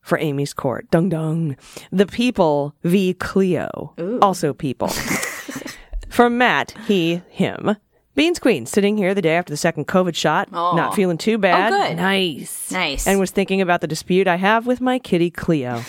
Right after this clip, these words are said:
Speaker 2: <laughs>
Speaker 1: About a year ago, I woke up in the middle of the night to her drinking out of my cup of water on my
Speaker 2: <laughs>
Speaker 1: nightstand.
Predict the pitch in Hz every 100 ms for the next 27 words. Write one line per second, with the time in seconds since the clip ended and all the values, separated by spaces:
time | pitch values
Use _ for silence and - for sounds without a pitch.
0 | - 240 - 226 202 208 208 180 175 175
1 | 180 170 165 165 175 180 180 180 175 160
2 | 156 175 185 170 180 160 185 254 339 247
3 | 240 226 156 - 196 208 160 139 156 190
4 | 175 160 151 277 - - 370 - 392 359
5 | 214 -